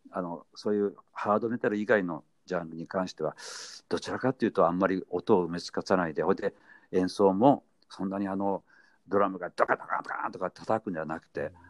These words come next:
Speaker 1: あの、バランスを、みんなの音を聞きながら、で、歌詞がちゃんと聞こえるようにとか、そういうことをしっかり意識するサウンド作りが、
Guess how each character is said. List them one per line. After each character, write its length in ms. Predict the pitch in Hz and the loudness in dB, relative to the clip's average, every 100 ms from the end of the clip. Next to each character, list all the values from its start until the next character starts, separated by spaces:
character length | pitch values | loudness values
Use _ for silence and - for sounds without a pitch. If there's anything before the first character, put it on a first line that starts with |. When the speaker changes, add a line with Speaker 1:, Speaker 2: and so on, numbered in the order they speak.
| - | -18
Speaker 1:
あ 140 | - 87 | -12 -8
の、 220 | 87 87 _ _ _ _ 87 - | -8 -8 _ _ _ _ -18 4
バ 140 | 95 | 6
ラ 120 | 92 | 6
ン 60 | 92 | 2
ス 160 | - 95 | 2 2
を、 80 | |
み 140 | 90 113 | 4 4
ん 80 | 123 | 4
な 100 | 135 | 4
の 100 | 104 | 4
音 200 | - 92 | 2 -2
を 40 | |
聞 180 | - - | -2 -4
き 80 | 95 | 0
な 120 | 104 | 2
が 80 | 98 | 4
ら、 220 | 95 78 - | 2 0 -10
で、 320 | 78 78 67 _ _ | -6 -6 -6 _ _
歌 120 | - - | -6 -6
詞 120 | - | -4
が 100 | 80 | -4
ち 100 | 101 | -2
ゃ 60 | |
ん 60 | 113 | -4
と 100 | 92 | -6
聞 120 | - | -6
こ 100 | - | -2
え 60 | 85 | -2
る 100 | 82 | 2
よ 140 | 87 | 0
う 20 | 80 | 0
に 100 | 73 _ - | -6 _ -10
と 80 | |
か、 100 | - 76 | -8 -2
そ 180 | 104 | 0
う 80 | 110 | 2
い 60 | 110 | 0
う 40 | |
こ 140 | 110 107 | -2 2
と 140 | 127 | 2
を 120 | 95 - - | 2 -2 -16
し 100 | - | -14
っ 40 | - | 2
か 140 | 113 | 4
り 140 | 92 - - _ | 4 -4 -20 _
意 60 | 98 | -6
識 220 | - 85 | -6 -8
す 160 | - 78 | -8 -6
る 160 | 73 - _ _ _ _ - | -8 -10 _ _ _ _ -16
サ 180 | - 87 | -2 0
ウ 60 | 78 | 2
ン 40 | |
ド 140 | 80 76 | 0 -4
作 240 | - 110 | -6 -2
り 120 | 92 | 0
が、 200 | 80 73 | 0 -2